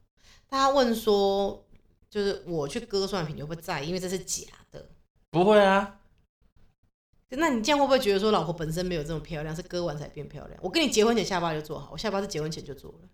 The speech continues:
Speaker 2: 嗯，我知道啊，是我带你去做的。
Speaker 1: 哦，对，没错，所以我说，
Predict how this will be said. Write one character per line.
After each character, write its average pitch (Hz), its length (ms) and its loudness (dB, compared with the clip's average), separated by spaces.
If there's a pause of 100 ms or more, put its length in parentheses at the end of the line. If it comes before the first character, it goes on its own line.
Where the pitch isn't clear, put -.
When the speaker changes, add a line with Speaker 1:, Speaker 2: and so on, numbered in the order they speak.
(140)
Speaker 2:
嗯， 110 260 -8
我 113 120 0
知 120 140 -8
道 127 180 4
啊， 113 120 6
是 123 140 -2
我 117 160 2
带 127 160 -2
你 110 160 -4
去 113 140 -8
做 110 240 -2
的。 196 80 -2
Speaker 1:
哦， - 20 4
对， 233 180 4
没 185 160 4
错， 185 280 2
所 269 120 2
以 262 40 6
我 208 200 8
说， 226 320 0